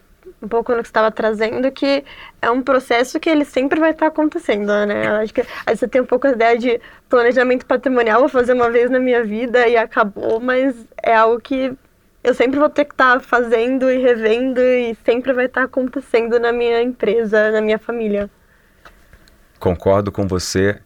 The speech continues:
Speaker 2: cem por cento. É, eu falei, vou pegar o exemplo dos dois instrumentos iniciais, né? A declaração de curatela e o testamento. Eu fiz hoje,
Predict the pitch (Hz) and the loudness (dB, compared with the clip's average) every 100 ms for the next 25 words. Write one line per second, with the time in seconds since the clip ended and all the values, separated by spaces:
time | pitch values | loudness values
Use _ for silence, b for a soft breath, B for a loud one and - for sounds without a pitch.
0 | _ _ - - 113 113 107 104 - 73 | _ _ -14 -6 -2 -2 -6 -8 -4 -4
1 | 82 - - _ b b b b b b | -6 -14 -20 _ b b b b b b
2 | _ 85 85 82 82 78 80 90 _ _ | _ -2 0 2 0 0 -4 -12 _ _
3 | _ _ _ - - 98 104 110 101 107 | _ _ _ -8 -2 0 0 -2 -4 -2
4 | 117 120 117 101 117 98 101 95 131 139 | 0 0 0 -2 -4 -4 -4 0 0 -2
5 | 120 117 101 101 95 95 92 - 80 - | -4 -2 -2 -2 -2 -4 -4 -4 -4 -6
6 | - 87 104 110 b b b b 90 85 | -6 -4 -4 -4 b b b b -4 -2
7 | 90 90 87 - 101 - - 92 - 113 | 0 2 0 0 -2 -4 -4 -4 -2 0
8 | 117 117 - 101 110 90 76 87 - - | 0 -2 -4 -6 -6 -6 -8 -12 -16 -20
9 | b b b - 107 160 117 98 82 76 | b b b -6 -2 -2 0 -2 -2 -8